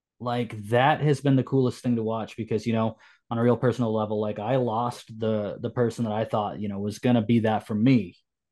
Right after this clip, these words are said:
you know? Um, and so seeing you find that has been, like, one of the coolest things in the whole world to me. And I think my biggest regret of going down there and being in that office is I didn't get to meet her. Like, that's probably the biggest regret I got.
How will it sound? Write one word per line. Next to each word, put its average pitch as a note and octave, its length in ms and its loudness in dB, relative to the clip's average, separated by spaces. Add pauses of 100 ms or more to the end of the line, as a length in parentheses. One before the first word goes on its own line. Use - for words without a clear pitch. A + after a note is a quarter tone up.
you B2 180 -2
know? G#2 380 -6 (640)
Um, A2 680 2 (680)
and B2 240 0
so B2 260 0
seeing C3 440 0
you B2 140 2
find A2 440 -4
that F2 300 -14 (920)
has A#2 180 -6
been, A2+ 240 2
like, G#2+ 220 0
one A2 100 2
of G#2+ 80 2
the G#2+ 60 -2
coolest G#2 500 -2
things A2 240 0
in G#2+ 80 -2
the G2+ 60 2
whole G#2 200 0
world G#2 280 0
to G2+ 80 -6
me. F2+ 280 -10 (720)
And G#2 560 0 (480)
I - 80 -2
think D3 160 4
my B2+ 120 4
biggest B2+ 320 4
regret A#2+ 340 6
of A2 260 0 (180)
going B2 260 6
down B2 260 4
there A#2 120 2
and A2 120 -2
being A#2+ 140 0
in A2+ 60 0
that G#2+ 100 -4
office A2 260 -2
is A2+ 60 -8
I A2+ 100 -2
didn't B2 160 0
get C3 100 0
to - 60 -4
meet D3 180 2
her. G2 180 -4
Like, G#2+ 280 -8
that's A#2 280 -6
probably A#2+ 500 -2
the - 80 -8
biggest A#2 340 -6
regret A2+ 260 -2
I A2 80 -2
got. G#2 320 -4